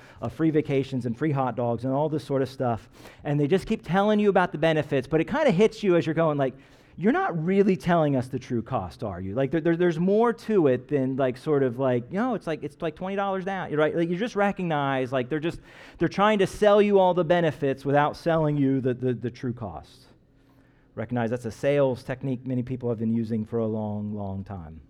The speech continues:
And I think I've sadly heard the gospel presented like this to many people. Maybe if some of you have even heard the gospel presented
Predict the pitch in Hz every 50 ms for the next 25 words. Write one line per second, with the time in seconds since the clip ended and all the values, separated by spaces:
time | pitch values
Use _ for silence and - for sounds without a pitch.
0 | _ _ _ _ _ _ _ _ _ _ _ _ _ _ _ _ _ _ _ _
1 | _ _ _ _ _ - - 117 131 131 226 262 - - - - - - _ _
2 | _ _ _ _ _ _ - 135 - - - 277 254 156 131 120 104 95 - -
3 | 165 175 170 160 135 123 127 113 101 117 120 135 160 147 - - - - 143 131
4 | 123 123 120 - - - - _ _ _ _ _ _ _ - - 147 135 120 147
5 | 156 151 143 131 123 123 120 113 107 95 - 117 107 98 92 - - - - -
6 | - _ - 117 117 117 113 107 104 - 110 101 - - - - - _ _ _
7 | _ _ _ _ _ _ _ _ _ - 117 120 135 135 127 131 160 160 151 147
8 | 127 135 156 170 156 139 127 117 127 123 120 120 110 98 - - - - - -
9 | _ - 131 139 143 135 120 135 120 135 135 139 135 - - 143 127 - - 131
10 | 113 120 127 127 123 120 113 107